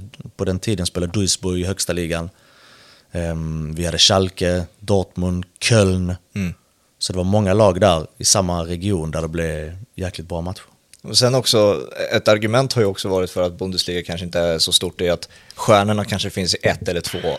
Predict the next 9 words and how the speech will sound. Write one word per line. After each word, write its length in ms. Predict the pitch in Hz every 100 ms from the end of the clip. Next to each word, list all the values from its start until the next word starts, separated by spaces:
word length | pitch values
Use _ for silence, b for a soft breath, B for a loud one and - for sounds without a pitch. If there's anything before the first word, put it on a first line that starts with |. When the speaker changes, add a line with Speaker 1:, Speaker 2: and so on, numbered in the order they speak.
| - -
Speaker 2:
av 200 | 87 95
lagen. 440 | 120 104 78 - -
Speaker 1:
Ja. 440 | 80 80 - - 92
Speaker 2:
Eh, 240 | 87 85
och 200 | 82 87
att 120 | -
därför 460 | - 95 95 87 95
har, 360 | 90 87 85 85
eh, 100 | 80